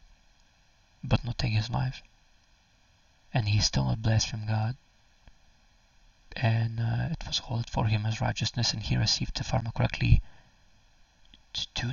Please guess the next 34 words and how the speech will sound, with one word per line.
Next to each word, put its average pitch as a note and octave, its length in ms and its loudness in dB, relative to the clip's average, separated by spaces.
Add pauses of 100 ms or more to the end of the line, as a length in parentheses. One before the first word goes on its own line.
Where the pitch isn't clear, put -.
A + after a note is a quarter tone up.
times F3 380 2
more, F3 460 -4 (1080)
uh, C#3 80 -2 (540)
literally B2 300 2
more, A#2+ 200 -2
essentially A#2 380 2
more B2 160 0
than A2+ 100 0
he A2 160 6
had. G#2+ 220 6 (4000)
So - 140 -2
if - 160 -2
you're B2+ 80 0
in A2 80 -2
the A2 60 -8
top - 200 -2
spot - 400 2
now, G#2+ 240 4
you G#2+ 60 0
know, A2+ 200 0
and, A2+ 180 -2
and C#3+ 340 -8 (120)
you A#2 200 -4 (320)
see, - 160 0
"Why A#2 240 2
these C3 140 2
things A#2+ 180 -2
happening B2+ 380 6
to B2 100 -10
me A2+ 120 -6
now?" A#2 160 -4 (760)
Well, D#3+ 80 -2
of - 140 -4
course, A#2 300 -2